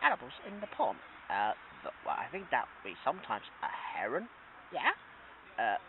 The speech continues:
and we have baby swans, uh, that, and, and they're called cygnets. Ooh, this is very exciting. Mm, yeah, I know it is very exciting, Mousy, but you have to calm down a bit. Yeah, I know. I wonder, George? Uh, yes,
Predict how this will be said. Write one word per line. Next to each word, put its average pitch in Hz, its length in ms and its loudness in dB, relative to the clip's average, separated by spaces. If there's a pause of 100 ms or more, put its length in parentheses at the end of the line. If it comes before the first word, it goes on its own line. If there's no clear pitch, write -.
(280)
and 117 100 2
we 104 80 -8
have - 160 2 (140)
baby 233 320 0
swans, 107 260 -4 (380)
uh, 117 100 4 (140)
that, - 260 2
and, 113 240 6
and 113 100 4
they're 123 220 0
called 135 200 -2 (280)
cygnets. - 440 -4 (760)
Ooh, 311 240 -6 (560)
this 453 80 -6
is 466 240 -2
very 175 240 -6
exciting. - 480 -12 (640)
Mm, 123 240 -2
yeah, 123 140 -2
I 165 80 -2
know 160 100 0
it 202 140 -4
is - 160 -10
very 98 180 0
exciting, - 540 -4
Mousy, - 320 0 (480)
but 117 240 2
you - 80 -6
have 147 100 6
to - 80 -12
calm 175 240 -4
down 196 200 -2
a - 40 -6
bit. - 140 -8 (180)
Yeah, 277 160 -6 (240)
I 381 80 -4
know. 262 220 -4 (340)
I - 60 -4
wonder, 320 180 -4 (840)
George? 254 300 6 (280)
Uh, 104 60 8 (100)
yes, 131 140 4